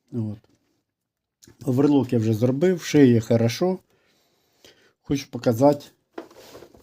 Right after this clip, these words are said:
е, дещо про цей оверлок. Бо там буває, люди запитують, чи варто такі оверлоки купувати. Да, вони якби новенькі,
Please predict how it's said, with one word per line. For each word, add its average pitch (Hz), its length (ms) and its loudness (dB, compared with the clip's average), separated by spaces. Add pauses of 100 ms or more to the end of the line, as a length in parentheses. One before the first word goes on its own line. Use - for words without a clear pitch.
(440)
е, 107 500 -6 (1040)
дещо 127 500 -2
про 110 220 -8
цей 123 420 -2
оверлок. 110 800 0 (800)
Бо 123 80 -4
там 139 180 4
буває, 131 360 4
люди 123 280 0
запитують, 123 560 0
чи 110 80 -4
варто 139 320 4
такі 120 260 -2
оверлоки 123 580 0
купувати. 98 540 -10 (420)
Да, 127 180 0
вони 120 440 2 (200)
якби 117 340 0
новенькі, 120 760 0